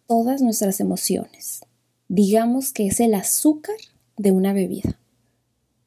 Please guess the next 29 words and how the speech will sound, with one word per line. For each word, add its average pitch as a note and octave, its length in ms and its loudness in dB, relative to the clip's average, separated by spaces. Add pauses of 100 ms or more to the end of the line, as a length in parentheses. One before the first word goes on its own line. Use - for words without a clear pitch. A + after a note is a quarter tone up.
(100)
¿Qué F#3+ 80 0
es F#3 100 0
lo G#3+ 120 -2
que B3+ 100 0
hace? C4+ 360 -2 (340)
Volver F#3+ 600 2
mucho D#4+ 760 6
más A#3+ 200 2
intenso A3+ 540 2
el F#3+ 100 0
sabor. - 340 -6 (920)
Así G3+ 220 2
es G3 100 2
que G#3 180 2
esta G3+ 200 0
intensifica A3+ 1000 2
aún A3 360 6
más B3 600 2
la F#3+ 120 2
acción G3 520 0
de F#3 100 2
la F3 140 0
dopamina F#3+ 720 2 (200)
y F3+ 100 2
la F3 160 0
serotonina. D#3 880 -2 (920)
Y D4+ 140 0
por G4 240 4
último, A3+ 640 6